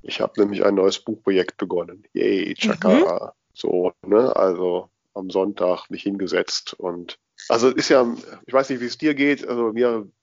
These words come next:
Speaker 1: ist so eine Idee, die wächst so im Kopf und dann,
Speaker 2: Mhm.
Speaker 1: äh, mehrere Ideen und dann an, irgendwann kristallisiert sich eine raus, die aus dem Kopf nicht mehr weg will.
Speaker 2: Mhm.
Speaker 1: Und, ähm, und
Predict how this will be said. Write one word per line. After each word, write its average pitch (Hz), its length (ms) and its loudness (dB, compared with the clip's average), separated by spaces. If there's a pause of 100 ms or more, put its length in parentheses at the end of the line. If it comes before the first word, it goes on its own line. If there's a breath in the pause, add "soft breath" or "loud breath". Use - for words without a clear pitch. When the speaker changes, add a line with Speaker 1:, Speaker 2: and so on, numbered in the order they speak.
Speaker 1:
ist - 180 -8
so 131 80 0
eine 117 120 0
Idee, 135 640 0
die 113 360 0
wächst - 340 2
so 117 160 2
im 101 160 -2
Kopf - 440 -4
und 107 220 -8
dann, 107 300 -4
Speaker 2:
Mhm. 202 520 -4
Speaker 1:
äh, 104 220 -2 (500)
mehrere 123 340 2
Ideen 123 380 2
und 113 100 -4
dann 107 220 -4 (440)
an, 123 320 2
irgendwann 139 340 -2
kristallisiert 123 580 0
sich - 160 -8
eine 117 160 2
raus, 117 340 2
die 110 280 -6
aus 120 140 -4
dem 110 100 -10
Kopf - 260 -2
nicht - 120 -20
mehr 104 140 -4
weg - 160 -2 (160)
will. 113 260 -2 (100)
Speaker 2:
Mhm. 185 320 -4 (220)
Speaker 1:
Und, 123 380 2 (220)
ähm, 110 480 -4 (580)
und 120 260 0